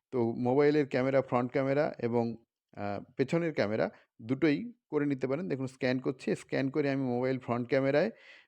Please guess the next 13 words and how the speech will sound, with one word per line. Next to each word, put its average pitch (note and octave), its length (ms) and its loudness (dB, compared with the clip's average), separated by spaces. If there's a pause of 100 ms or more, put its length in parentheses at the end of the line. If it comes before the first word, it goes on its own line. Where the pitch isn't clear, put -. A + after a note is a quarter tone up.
(100)
পেনশনারের C3+ 580 0
যে A#2 220 2 (280)
ছবি C#3+ 220 2
সেটা C#3 200 -2
নিলাম D3 280 0
এবং C#3+ 160 -2
সেটা C#3 240 0
হয়ে B2+ 260 4
গেল F2 140 -6
সাথে F#2 240 -8
সাথে। F2 240 -8
এবার D3+ 260 2
দেখুন D3+ 300 -2